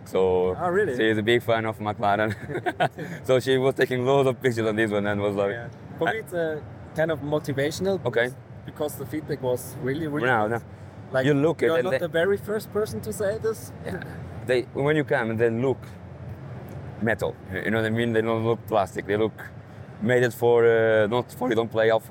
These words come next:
Speaker 1: off, uh, ear and after a button is not working or something not working. They, you can see they are done with, with purpose. So
Speaker 2: I try my best to get the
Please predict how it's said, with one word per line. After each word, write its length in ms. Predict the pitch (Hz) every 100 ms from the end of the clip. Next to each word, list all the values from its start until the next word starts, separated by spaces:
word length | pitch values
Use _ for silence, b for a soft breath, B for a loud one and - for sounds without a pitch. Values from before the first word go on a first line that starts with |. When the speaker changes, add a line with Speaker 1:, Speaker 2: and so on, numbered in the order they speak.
| -
Speaker 1:
off, 240 | 113 107 117
uh, 600 | 110 107 104 104 101 92 92
ear 260 | 127 110
and 120 | 107
after 420 | 107 107 101 95 110 B B - - -
a 80 |
button 320 | 110 120 117 110
is 60 |
not 120 | 107
working 460 | 107 117 113 110 110
or 100 | 110
something 240 | 113 113
not 120 | 107 117
working. 240 | 107 98
They, 280 | 101 95 -
you 60 |
can 160 | 110 117
see 160 | 110 120
they 220 | 113 110
are 400 | 107 104 101 101
done 380 | 101 107 98 87
with, 200 | 87 -
with 160 | 98
purpose. 340 | 117 98 90 -
So 360 | 92 87 87
Speaker 2:
I 80 | 87
try 300 | 139 139 143
my 160 | 147 127
best 320 | 117 123 -
to 300 | 123 117 113 104
get 240 | 127 123
the 220 | 123 117